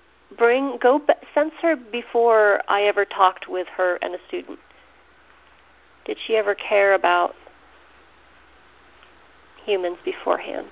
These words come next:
Like, be a natural curiosity, want to study humans, observe them?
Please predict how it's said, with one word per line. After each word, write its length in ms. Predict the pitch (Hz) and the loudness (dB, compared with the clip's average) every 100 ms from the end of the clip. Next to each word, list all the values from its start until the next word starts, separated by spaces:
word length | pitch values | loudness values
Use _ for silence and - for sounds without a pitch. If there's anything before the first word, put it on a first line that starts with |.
| - | -12
Like, 160 | - 196 - | -6 -6 -2
be 200 | 185 - | -2 0
a 20 | |
natural 360 | - 185 - - | 0 0 0 -6
curiosity, 460 | - - - - 185 | -4 -2 -2 -4 -4
want 180 | 180 180 | -4 -4
to 60 | - | 0
study 220 | 190 160 | 0 0
humans, 380 | - 180 - - | -6 -10 -8 -10
observe 380 | - 185 185 180 | -8 0 2 2
them? 140 | - | -4